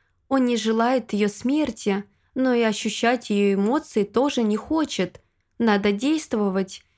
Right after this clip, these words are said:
и чем скорее получится забрать камень, тем лучше для него. Возможно, извлечение из Эрелы глаза дракона разорвёт эту связь, вернёт ему самого себя –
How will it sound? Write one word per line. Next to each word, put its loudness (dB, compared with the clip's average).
и 0
чем 0
скорее 0
получится -2
забрать 0
камень, 0
тем 2
лучше -2
для 2
него. 0
Возможно, 2
извлечение 0
из -2
Эрелы 2
глаза 2
дракона 2
разорвёт 2
эту 0
связь, -2
вернёт 2
ему 2
самого 0
себя – 0